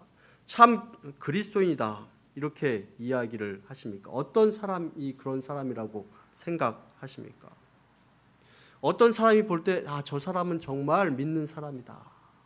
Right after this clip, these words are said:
저 사람은 정말 교회 다니는 사람이다."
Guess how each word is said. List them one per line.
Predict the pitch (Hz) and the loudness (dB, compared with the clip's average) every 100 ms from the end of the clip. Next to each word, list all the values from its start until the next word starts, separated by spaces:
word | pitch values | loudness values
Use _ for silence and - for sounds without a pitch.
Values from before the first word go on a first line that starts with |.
| _ _ _ _ _ _ _ _ _ _ | _ _ _ _ _ _ _ _ _ _
저 | - 165 | -6 -2
사람은 | 208 208 202 | 2 2 2
정말 | 175 190 196 185 | 0 2 2 2
교회 | 175 170 | 0 -2
다니는 | 165 151 | 0 -2
사람이다." | 143 143 131 127 101 | -4 -8 -8 -8 -12